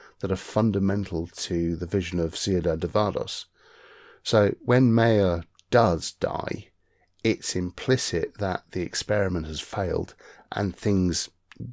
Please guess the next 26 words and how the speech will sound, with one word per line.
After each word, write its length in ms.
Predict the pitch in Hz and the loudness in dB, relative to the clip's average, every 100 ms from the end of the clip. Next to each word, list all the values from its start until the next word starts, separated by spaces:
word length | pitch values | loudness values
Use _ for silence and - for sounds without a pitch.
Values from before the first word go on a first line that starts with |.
| - | -4
go 260 | 101 95 92 | 2 4 4
downhill 600 | 95 92 87 87 90 80 | 2 2 0 0 -2 0
pretty 260 | 98 87 | 0 0
quickly 480 | - 127 - - 78 | 2 2 2 -2 -8
because 460 | 92 85 92 80 - | -6 -6 -2 -2 -4
the 120 | - | -12
queen 380 | - 110 95 85 | -4 0 2 0
has 160 | 82 | -4
been 220 | 76 85 | -2 -4
taken 340 | 80 85 80 78 | -2 -4 -4 -6
off 160 | 78 | -8
the 60 | - | -10
board. 400 | - 95 71 - - _ _ _ _ _ | 0 0 0 -4 -16 _ _ _ _ _
And 220 | 117 113 - | -4 -4 -4
in 160 | - 127 | 0 2
the 120 | 123 | 2
inevitable 500 | 117 117 104 95 98 | 2 0 -4 -6 -6
finale, 640 | - 95 113 90 76 92 - _ _ _ _ | -4 2 2 2 0 -6 -12 _ _ _ _
uh, 240 | - 90 95 | -4 -2 0
we 120 | 101 | 0
see 480 | - 101 92 87 - | 0 0 0 -2 -4
Hakluyt 440 | - 110 - 80 - | -6 -6 -2 -4 -2
confront 460 | 98 92 110 101 | -6 -4 -2 -2
the 60 | 85 | -4
two 300 | - 156 147 | -2 0 0
kings 500 | - 87 80 90 | -2 -6 -6 -6